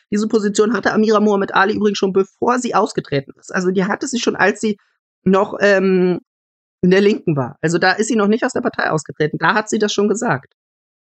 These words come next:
Und, äh, dementsprechend finde ich das auch, ja, das gut, dass das B S W diese Position jetzt, äh, übernommen hat. Das kann man, glaub ich, sagen. Wie gesagt, schade, dass ich euch jetzt das Video nicht zeigen kann. Aber, ähm, ja, das,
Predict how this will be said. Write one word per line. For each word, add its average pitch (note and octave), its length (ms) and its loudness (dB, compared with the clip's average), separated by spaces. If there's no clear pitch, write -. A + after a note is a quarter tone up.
Und, G3 280 0
äh, F3+ 180 0
dementsprechend F#3 720 0
finde G3+ 180 2
ich F3+ 80 -4
das F3 220 -6
auch, E3 380 0
ja, F#3 280 0
das F3+ 180 -4
gut, F#3 320 0
dass G#3+ 140 0
das G#3 120 -2
B G#3 120 2
S G3+ 120 0
W G#3 140 0
diese G#3 240 0
Position F#3 500 0
jetzt, D#3 400 -4
äh, F#3+ 200 0
übernommen G3 420 -2
hat. - 160 -10
Das - 260 -6
kann - 160 -2
man, G#3 280 0
glaub F#3 200 0
ich, G3 80 -2
sagen. F3 240 0
Wie F3+ 60 -4
gesagt, F#3 320 -2
schade, F#3 220 0
dass F#3 180 -2
ich - 100 -12
euch F#3 120 -4
jetzt - 180 -8
das E3 140 -6
Video G#3 180 0
nicht D#3 220 -4
zeigen D3+ 240 -2
kann. - 240 -6
Aber, F3 500 2
ähm, F3 280 2
ja, G3 160 2
das, F3+ 240 -4